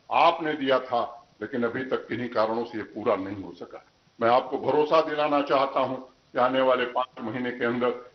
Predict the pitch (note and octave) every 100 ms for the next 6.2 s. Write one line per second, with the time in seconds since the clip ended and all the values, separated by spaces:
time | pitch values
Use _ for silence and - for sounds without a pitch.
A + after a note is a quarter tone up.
0 | _ C#3 C#3+ C#3+ - C3+ C3 D3 D3+ E3+
1 | - C#3+ C#3+ C#3 C#3+ C3 B2 B2+ A#2 -
2 | _ _ - C#3+ - D3 C3+ - C#3+ C#3+
3 | C3+ A2+ C3 B2+ B2 A#2 _ _ - B2
4 | A#2+ B2 A#2 A#2+ A#2+ A#2 A2 A#2 A#2 A#2+
5 | A2+ A2+ A2+ A2+ A2+ A#2 A2 G#2+ G2+ F#2+
6 | F2